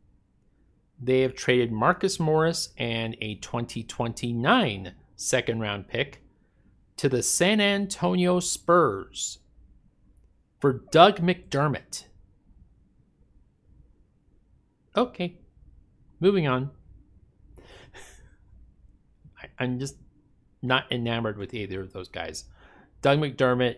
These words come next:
is much like Kelly Olynyk for me. I just have no time for him. I just don't.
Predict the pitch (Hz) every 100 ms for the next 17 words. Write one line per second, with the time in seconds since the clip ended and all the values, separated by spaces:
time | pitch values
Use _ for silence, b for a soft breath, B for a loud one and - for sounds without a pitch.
0 | - 104 101 98 98 - 110 117 - 110
1 | - 110 107 104 101 101 101 98 - 101
2 | 98 95 95 - b b _ - 104 98
3 | - 101 - _ _ _ - - 123 110
4 | 98 98 - 104 98 87 104 95 95 -
5 | 107 98 95 - - - 92 90 95 -